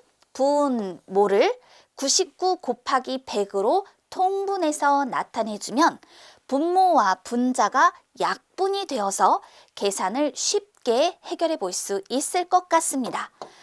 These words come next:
자, 구십구 곱하기 백 곱하기 괄호 안을 이렇게 표현해 볼게요. 구십구에다가 백을 곱하면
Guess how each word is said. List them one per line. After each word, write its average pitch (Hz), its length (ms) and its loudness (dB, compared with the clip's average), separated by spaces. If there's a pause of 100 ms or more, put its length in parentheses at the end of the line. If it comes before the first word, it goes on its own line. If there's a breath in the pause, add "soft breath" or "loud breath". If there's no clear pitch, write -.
(120)
자, 180 460 0
구십구 277 560 -4
곱하기 220 720 0
백 214 500 -2 (260 loud breath)
곱하기 208 720 0 (400 loud breath)
괄호 262 320 6
안을 277 380 2
이렇게 277 360 0
표현해 254 360 -4
볼게요. 185 560 -2 (380 loud breath)
구십구에다가 269 1600 -2
백을 196 380 -4
곱하면 202 540 -2